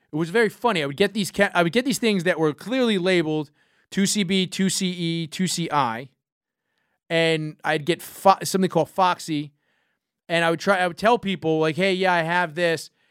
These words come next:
and they'd be like, "No, do you have any ecstasy?" And I'm like, "This is in all the ecstasy. I'm just telling you what it is." And I just, they didn't want it. I was just an honest businessman, businessman. And those things only existed because ecstasy was illegal.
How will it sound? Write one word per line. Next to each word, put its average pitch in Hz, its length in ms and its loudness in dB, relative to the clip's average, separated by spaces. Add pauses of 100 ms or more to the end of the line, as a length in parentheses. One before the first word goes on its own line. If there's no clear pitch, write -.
(180)
and 147 120 -4
they'd 170 100 2
be 156 100 -2
like, 160 220 0
"No, 202 300 2
do 190 60 2
you 185 60 2
have 185 80 2
any 170 140 -2
ecstasy?" 170 480 0
And 151 60 2
I'm 147 60 -2
like, 147 180 -4 (260)
"This 196 380 0
is 262 180 0
in 233 220 0
all 214 260 4
the 180 220 -2
ecstasy. - 560 -6 (600)
I'm 226 260 4
just 180 340 -2
telling 233 400 2
you 202 160 2
what 175 200 2
it 143 120 -6
is." - 340 -18 (480)
And 156 140 2
I 165 100 4
just, 151 240 -8 (180)
they 131 240 -2
didn't 147 200 2
want 196 260 0
it. 180 60 -20 (580)
I 123 160 0
was 160 140 2
just 160 160 -6
an 175 80 -2
honest 185 340 -4 (100)
businessman, 131 520 -14
businessman. 113 420 -16 (760)
And 160 120 -4
those 226 140 6
things 233 180 -2
only 226 180 2
existed 202 440 0
because 180 340 4
ecstasy 170 380 0
was 135 120 2
illegal. 101 380 -10